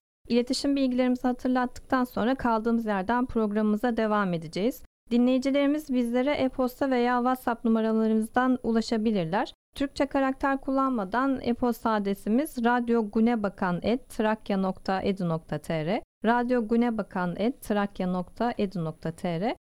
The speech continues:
ve WhatsApp iletişim numaramız sıfır iki yüz seksen dört,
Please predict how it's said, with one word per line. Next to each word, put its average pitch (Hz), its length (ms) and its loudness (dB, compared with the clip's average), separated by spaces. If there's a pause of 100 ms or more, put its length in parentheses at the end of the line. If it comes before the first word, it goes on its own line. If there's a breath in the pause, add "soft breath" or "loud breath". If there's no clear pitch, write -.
(120)
ve 240 60 2
WhatsApp 269 440 -2
iletişim 233 420 0
numaramız 196 440 0
sıfır - 300 -2
iki 240 160 0
yüz 226 100 0
seksen 196 520 -2
dört, 269 260 -2